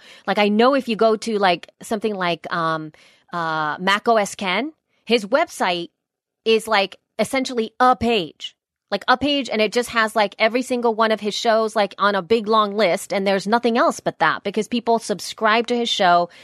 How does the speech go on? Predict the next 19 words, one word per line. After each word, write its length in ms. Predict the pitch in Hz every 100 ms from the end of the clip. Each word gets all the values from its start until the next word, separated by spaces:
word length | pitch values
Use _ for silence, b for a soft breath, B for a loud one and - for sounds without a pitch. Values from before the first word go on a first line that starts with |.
| B B
buy 320 | 156 190 233
his 240 | 240 240 -
things, 440 | 208 190 185 180 b b
but 120 | 190
they're 120 | 202 185
not 420 | 185 196 220 208
necessarily 680 | 208 202 - 185 180 180 -
aimed 380 | 180 180 190 220
at 180 | 233
that. 320 | - 247 269 - b b
Same 260 | - 220 220
thing 180 | 220
for 160 | 220 214
Hardcore 400 | 208 208 - 208
History. 500 | 226 226 185 147 - b -
Hardcore 320 | 202 220 240
History 320 | 233 240 254
doesn't 300 | 214 247 269
have, 640 | 233 233 285 339 196 151